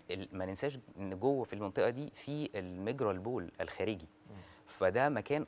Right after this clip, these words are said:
Speaker 1: اصلًا في الاثاث معقم، والتعقيم بتاعه ده مشكلته ان ال-، ال-، المهبل اللي وراه مليان بالبكتيريا،
Speaker 2: مم.
Speaker 1: سواء كانت نافعه، هي في بكتيريا نافعه طبعًا، او ممكن تكون التهابات مهبليه، ممكن تبقى بكتيريا ضاره،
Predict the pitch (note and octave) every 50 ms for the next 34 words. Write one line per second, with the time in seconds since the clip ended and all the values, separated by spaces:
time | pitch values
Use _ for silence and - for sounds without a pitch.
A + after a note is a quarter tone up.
0 | - - D#3 - - - A2+ G#2 F#2 F2+ - G#2 - - F#2 - C3+ D3+ D3+ -
1 | G2+ G2+ A2 B2 - - - D#2+ D#2 - - - - - - - - - - -
2 | - - - - - G2 F#2+ F#2+ F#2+ G2 F2+ - - - G2+ E2 - - D#3+ D#3+
3 | C#3+ A2+ - C#3+ D3 C3 A#2+ A2+ B2+ C3+ A#2 G2+ - - - D3+ D#3+ - C3+ A#2
4 | G#2 G2 G2 - - - F#2+ F2+ F#2+ F2+ - - F#2 F#2 F#2 G#2+ C3 D#3+ D3 C3+
5 | A#2+ G#2 G2 F#2+ F#2+ G2 A2+ C3 D3+ D#3+ - - - - - - G2 G2 G2+ G#2
6 | A2+ C#3 E3 E3 C3 A2 G2+ G2+ - - - C#3+ A#2 E2+ D#2 - - - - -
7 | - - - - - - G#2 F#2+ G#2+ G#2+ - G#2 F#2 E2+ - - - - - A#2+
8 | B2 C3+ A#2+ A2 F#2+ - - G#2 G2 A2+ - - G#2 F#2+ E2+ E2+ - A2+ G2+ F#2+
9 | - A#2 A#2 B2+ D#3 F3+ - - - - - - - - C#3+ C#3+ D#3 D#3 - C#3
10 | - - - D#3 E3 D#3+ C#3+ G#2+ A#2 A2 A2 D3+ - - D3 B2 B2 B2+ C3 D3+
11 | E3 D#3+ D#3+ - - - - C#3+ - - - - A#2 - - - - D3+ D#3 D3+
12 | F3 - -